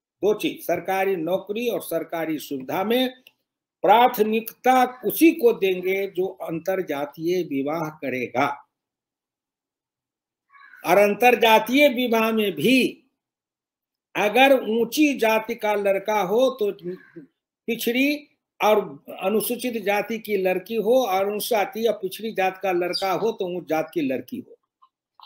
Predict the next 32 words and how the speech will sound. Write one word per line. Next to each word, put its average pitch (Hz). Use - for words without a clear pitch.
ये 185
तो 196
अगर 233
ये 254
कानून 240
संसद 220
में 175
बने, 156
पाखंडी 302
बात 233
है 277
हिंदुस्तान 254
में 240
ज्यादा। 151
अब 170
अरे 240
धर्माचार 208
सब 220
बोलते 175
हैं, 110
जात 214
पात 196
पूछे 196
नहीं 190
कोई, 185
हरि 190
के 202
भजे 175
सो 165
हरि 185
के 196
होई। 165